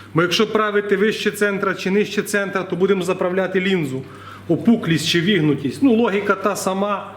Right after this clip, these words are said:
що, е, при шліфовці конуса, е, з невиставленою висотою центрів. Ну, отак от. Значить, є заправлений повсюду.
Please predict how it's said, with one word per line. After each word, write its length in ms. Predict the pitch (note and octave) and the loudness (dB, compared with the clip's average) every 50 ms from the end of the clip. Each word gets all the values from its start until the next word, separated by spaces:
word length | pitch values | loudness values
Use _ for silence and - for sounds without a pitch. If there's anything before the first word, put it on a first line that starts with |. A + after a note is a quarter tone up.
| - - - - - - | -18 -20 -20 -20 -18 -12
що, 260 | - - - - F#3+ F3+ F3+ F3 F3 E3+ E3+ E3 E3 D#3+ D#3+ D#3+ D#3+ D#3+ D#3+ D#3+ D#3 | -8 -6 0 0 0 2 2 0 0 0 -2 -2 -2 -2 -2 -2 -2 -2 -2 -2 -4
е, 100 | C#3+ - - - - - - - - - - - - - - - - - - - - - | -6 -8 -12 -18 -20 -20 -20 -20 -20 -20 -20 -18 -18 -18 -16 -16 -16 -14 -14 -14 0 0
при 140 | - F#3 E3 | 2 2 2
шліфовці 560 | - - G3 - - G#3 G#3+ G3 - - - | 2 2 2 4 4 2 2 2 0 -2 -4
конуса, 760 | - - A#3 A#3+ A#3 G#3 G3+ F3+ C#3 F#3 - E3+ D3+ C#3+ C3+ C3+ - - - - - - - - - | 0 2 0 2 2 0 -2 -2 -2 -2 -2 -2 -2 -2 -4 -6 -8 -12 -14 -14 -16 -16 -14 -6 -4
е, 640 | D#3+ D3+ D3+ D3+ D3+ D3 D3 D3 D3 D3 D3 D3 B2+ - - - - - - - - - | -2 -2 -2 -2 -2 -2 -2 -2 -2 -2 -4 -4 -6 -8 -14 -18 -18 -18 -18 -18 -10 -6
з 500 | C3 B2 A#2 B2 D#3 E3 E3 D#3+ D#3+ D#3+ D#3+ - - - - | -4 -4 -2 0 2 2 4 4 2 0 -2 -4 -10 -6 -2
невиставленою 680 | D#3 F3 F3+ G#3 G3 - - F#3+ F3 F3+ F3 E3+ E3+ E3+ | 0 2 2 2 0 0 0 0 0 2 2 2 2 0
висотою 500 | E3+ E3 - F3 - G3 F#3 E3+ D#3+ - | 0 0 -2 -2 0 0 2 2 0 0
центрів. 520 | - - F3 D#3+ - E3+ C#3+ C3 B2 A#2+ - - - - - - - - - - - - - - - - - | 0 -2 -2 -2 0 0 2 2 0 -2 -4 -10 -14 -14 -14 -14 -14 -14 -14 -14 -14 -14 -14 -14 -14 -2 0
Ну, 140 | D#3 F3 F#3 | 2 2 2
отак 400 | F3+ F3+ F3+ F3+ D3+ C3+ B2+ C3+ | 2 2 0 0 0 0 -4 -6
от. 60 | C3+ C3 - - - - - - | -6 -6 -8 -12 -14 -16 -4 0
Значить, 360 | E3 D#3+ - - D#3+ B2+ C3+ | 0 0 2 2 0 2 4
є 160 | F3+ G3+ F#3 | 4 4 4
заправлений 640 | F3+ F#3+ F3+ F#3 G3+ F#3+ F#3+ F3+ F3+ F3+ F3+ F3+ | 2 0 0 0 0 0 2 2 2 4 4 2
повсюду. 680 | F3 - G3+ F3 - - A#3+ A#3+ A#3 G3 F#3+ F#3+ F#3+ | 2 0 -2 -4 -2 2 4 4 4 4 2 0 -2